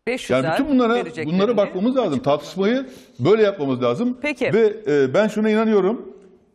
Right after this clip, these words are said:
Speaker 2: İdlib bizim için çok önemli. Yani, e, şunun için önemli İdlib. O koridorun kesilmesi açısından çok önemli. Ve elimize bir fırsat çıkmış.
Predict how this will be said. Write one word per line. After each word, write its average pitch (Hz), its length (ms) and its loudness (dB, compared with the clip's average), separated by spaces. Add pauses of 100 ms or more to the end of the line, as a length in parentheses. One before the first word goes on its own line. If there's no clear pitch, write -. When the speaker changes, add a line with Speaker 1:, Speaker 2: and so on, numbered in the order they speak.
Speaker 2:
İdlib 208 380 0
bizim 220 180 2
için 226 180 2
çok 226 200 2
önemli. 147 340 0 (240)
Yani, 147 300 2 (800)
e, 143 260 2
şunun 220 200 0
için 208 140 0
önemli 139 340 2
İdlib. 143 240 -2 (460)
O 202 140 2
koridorun 226 380 2
kesilmesi 202 520 0
açısından 185 540 -2
çok 170 160 -2
önemli. 214 400 0 (460)
Ve 131 140 0
elimize 214 520 0
bir 220 100 0
fırsat 220 440 -2
çıkmış. 226 420 -6